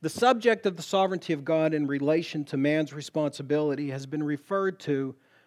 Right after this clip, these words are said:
the Gordian knot of theology. A Gordian knot is defined as an exceedingly or complicated problem or a deadlock. It originates from a myth that King Gordius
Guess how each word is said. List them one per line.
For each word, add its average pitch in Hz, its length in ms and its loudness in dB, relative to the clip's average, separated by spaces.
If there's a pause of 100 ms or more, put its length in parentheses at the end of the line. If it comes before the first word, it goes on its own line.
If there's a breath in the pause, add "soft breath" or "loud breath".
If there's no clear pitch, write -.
(140 soft breath)
the 135 120 -8
Gordian 190 720 -4 (160)
knot 147 520 -8 (120)
of 123 120 -14
theology. 143 720 -2 (720 soft breath)
A 151 120 -10
Gordian 202 540 2
knot 151 380 -2 (320)
is 147 320 -2
defined 156 540 0
as 143 320 0
an 139 120 -2
exceedingly 196 800 -2
or 147 80 -2
complicated 175 800 -6
problem 147 520 -2
or 127 120 -4
a 110 60 -6
deadlock. 139 640 -4 (920 soft breath)
It 180 140 6
originates 208 680 0
from 185 260 0
a 156 40 4
myth 156 520 2 (100)
that 156 220 -2
King 214 360 -2
Gordius 147 760 0